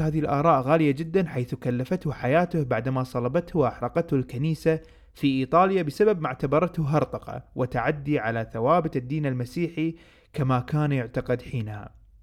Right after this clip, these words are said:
وكان ذلك تحديدا في العام ألف وستمائة. وفي خضم هذه التطورات الفكرية الثورية التي تطرأ على الفكر البشري،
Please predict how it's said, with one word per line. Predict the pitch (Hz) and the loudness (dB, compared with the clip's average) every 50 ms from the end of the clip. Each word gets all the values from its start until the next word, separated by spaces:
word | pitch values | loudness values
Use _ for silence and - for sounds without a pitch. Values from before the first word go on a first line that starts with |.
| - - | -12 -12
وكان | 120 - - 131 123 123 | -8 -4 -2 -2 0 2
ذلك | 127 156 160 156 143 | 2 4 2 2 0
تحديدا | - 143 113 123 147 180 180 165 185 180 | -4 -8 -8 -6 -4 -4 -2 0 0 -2
في | 160 - 127 | 0 -2 -4
العام | 113 107 113 131 139 131 - - | -2 -2 0 0 0 -2 -4 -2
ألف | 139 139 139 139 135 - | -2 0 0 0 0 -2
وستمائة. | 127 120 - - - - - 107 107 - - - - - _ _ _ _ _ _ _ _ _ _ - _ _ _ _ _ - _ _ _ _ _ _ _ _ _ - _ _ - - | -4 -4 -4 -8 -12 -10 -12 -12 -12 -12 -14 -14 -16 -18 _ _ _ _ _ _ _ _ _ _ -20 _ _ _ _ _ -20 _ _ _ _ _ _ _ _ _ -20 _ _ 2 4
وفي | 240 240 262 277 | 6 8 8 6
خضم | - 269 294 269 311 302 269 | 6 6 4 4 4 4 6
هذه | 208 190 175 170 180 151 | 6 6 6 6 6 4
التطورات | - - 123 - 123 117 120 127 147 151 151 131 | 4 2 0 2 2 4 4 6 6 4 4 2
الفكرية | 110 - 123 - - 139 165 190 185 156 131 117 107 104 | -6 -8 -10 -8 -4 -4 -2 -2 -2 -2 -2 -2 0 -2
الثورية | 135 135 - - 175 165 170 175 190 190 170 | -2 -2 2 2 4 4 4 2 2 2 2
التي | 139 131 123 - 131 | 2 2 0 -2 -2
تطرأ | - 180 190 185 160 139 | 0 0 0 0 0 -2
على | 104 101 113 113 | 0 0 0 -2
الفكر | 113 110 - 190 185 - 175 170 | -2 -2 -2 -4 -2 0 0 0
البشري، | 165 160 175 175 - 160 151 175 180 | 2 2 0 2 4 2 2 2 -2